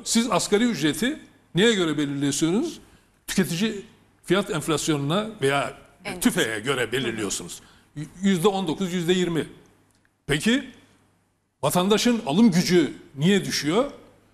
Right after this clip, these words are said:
Speaker 1: Bu arada döviz yükseliyor. Bu arada, e, üretici enflasyonu bu kadar büyük farkla ortaya çıkıyor. Sonuç vatandaşın alım gücü, alım gücü korkunç derecede düşüyor.
Speaker 2: Azalıyor.
Speaker 1: Düşüyor.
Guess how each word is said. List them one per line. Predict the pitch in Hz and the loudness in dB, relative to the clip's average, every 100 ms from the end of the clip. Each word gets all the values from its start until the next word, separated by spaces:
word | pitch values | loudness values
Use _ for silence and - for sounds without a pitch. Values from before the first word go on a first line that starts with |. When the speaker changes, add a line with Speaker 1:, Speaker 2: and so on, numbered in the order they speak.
| _ - | _ -2
Speaker 1:
Bu | 160 | 0
arada | 190 180 170 139 110 117 | 2 2 0 -2 -4 -6
döviz | 143 175 | -2 0
yükseliyor. | 208 - 214 220 214 220 - - 147 | 0 2 2 2 0 -2 -12 -14 -2
Bu | 175 | 0
arada, | 175 170 165 143 - - - _ | 2 0 0 -2 -6 -20 -20 _
e, | 139 135 127 151 | -2 -2 -2 0
üretici | 170 170 165 190 | 0 0 0 -2
enflasyonu | 165 196 - 196 202 | -2 -4 0 0 0
bu | 156 | 0
kadar | 196 190 147 120 | -2 -2 -4 2
büyük | 175 220 | 4 4
farkla | - - 180 214 - _ _ - 165 156 127 - | 2 -4 -4 -4 -14 _ _ -4 0 0 0 -4
ortaya | 156 143 190 185 | -4 0 0 0
çıkıyor. | - 220 226 262 - - | 0 0 0 -2 -16 -16
Sonuç | - 175 220 277 - - _ _ 147 | -4 0 2 0 -2 -16 _ _ -4
vatandaşın | 147 180 170 180 | -2 0 -2 -4
alım | 160 156 190 | -2 0 0
gücü, | 143 127 220 294 - - _ _ - | -2 0 0 0 -6 -20 _ _ -2
alım | 151 190 | 0 2
gücü | 139 127 226 262 - _ - | 0 -2 -4 -4 -14 _ -2
korkunç | 170 226 - | 2 2 2
derecede | 143 123 131 170 247 - - - | -2 -2 -2 -2 -4 -8 -18 -4
düşüyor. | - 190 170 | -2 -2 -6
Speaker 2:
Azalıyor. | 151 - _ _ _ | -16 -20 _ _ _
Speaker 1:
Düşüyor. | 165 - 233 254 254 | 0 4 6 4 2